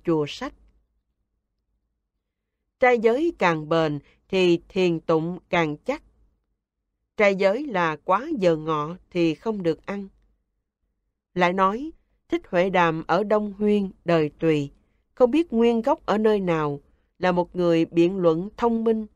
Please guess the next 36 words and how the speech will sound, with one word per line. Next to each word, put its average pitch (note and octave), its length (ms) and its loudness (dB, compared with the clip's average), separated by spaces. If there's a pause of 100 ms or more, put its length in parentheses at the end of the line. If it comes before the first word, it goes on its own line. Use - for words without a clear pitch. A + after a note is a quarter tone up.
(120)
lanh A3+ 240 0
lợi, D#3+ 400 0 (380)
thấm C#4+ 220 0
suốt E4 240 0
cả A3+ 100 -2
Đại E3+ 340 -2
Thừa D#3+ 360 2 (100)
lẫn E3 400 -2
Tiểu G3 300 0
Thừa. D#3+ 340 -2 (640)
Sư A#3 280 4
trụ F#3 220 2
trì E3 360 0
chùa E3+ 140 2
Bảo D#3 200 -2
Minh, G#3+ 320 -2 (420)
lúc E4 200 0
nào F3 220 2
cũng A3+ 280 0
mang A#3 200 0
theo A#3 280 0
các D4 220 -6
kinh A3 200 2
sách - 280 -6
bên F#3 240 0
mình. D3 220 0 (720)
Vào F#3+ 120 4
ngày F#3 220 0
mười F3 180 4
lăm A3+ 240 -2
tháng D4 340 -4
tư, G#3+ 280 0 (280)
đến A#3 280 0
giờ E3 340 0
thuyết A3+ 220 -6
giới, G3+ 360 -2